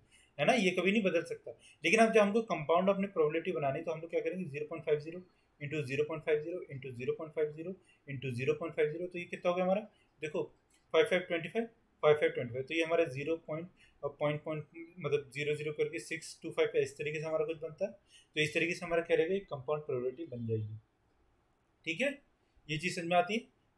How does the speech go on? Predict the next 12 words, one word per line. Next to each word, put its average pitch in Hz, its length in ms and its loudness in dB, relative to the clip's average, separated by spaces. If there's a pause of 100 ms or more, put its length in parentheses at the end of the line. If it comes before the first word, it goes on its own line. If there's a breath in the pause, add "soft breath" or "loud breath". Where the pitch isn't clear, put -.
(100)
Point, 156 220 0
point 160 160 -2
नहीं 139 100 -2
लगेगा, 131 340 -4
फिर 165 120 -10
ज़ीरो 127 240 -4
ज़ीरो 123 240 -4
लग 113 200 -6
जाएंगे 110 240 -6
इतना। 110 260 -8 (360)
ठीक 165 140 -4
है, 262 180 -6